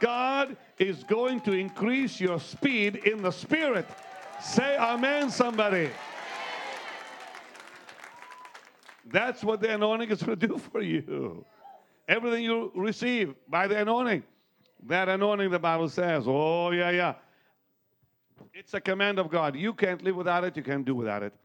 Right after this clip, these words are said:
Because it says in Ecclesiastes nine, verse eight, "You must be anointed. Let thy head lack no ointment." That's what it says.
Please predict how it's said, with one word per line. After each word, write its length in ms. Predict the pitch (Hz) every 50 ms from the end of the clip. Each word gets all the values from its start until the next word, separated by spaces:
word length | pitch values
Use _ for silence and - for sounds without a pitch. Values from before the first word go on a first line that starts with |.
| _ _ _ _ _ _ _ _ _ -
Because 340 | 143 139 170 165 160 131
it 140 | 156 143 -
says 340 | - 180 175 185 196 185 156
in 80 | 165 151
Ecclesiastes 840 | 147 139 151 156 175 160 139 170 170 170 165 - 180 180 - -
nine, 280 | 147 151 160 165 165 151
verse 260 | 156 170 165 143 -
eight, 360 | 180 185 208 233 - - - - _ _ _ _ _ _ _ _ _ _ _ _ _ _ _ _ _ _ _ _ _ _ _ _ _ _ -
"You 180 | 135 143 160 156
must 360 | 165 185 185 175 - - 131
be 100 | 156 156
anointed. 520 | 151 147 147 147 143 135 - - - - - _ _ _ _ _ _ _ _ _ _ _ _ _ _ _ _ _ _ _ _ _ _ -
Let 440 | 117 139 175 196 196 175 - 131 131
thy 320 | 170 180 180 180 180 180
head 400 | 147 156 175 180 180 180 135 135
lack 340 | 160 170 170 170 170 170 -
no 380 | 151 156 156 160 156 156 160
ointment." 760 | 165 165 165 160 151 - 147 143 139 135 127 117 101 87 82 _
That's 520 | - - - _ _ _ _ _ _ _ -
what 100 | 160 180
it 80 | 180
says. 440 | - 208 214 202 180 127 92 - _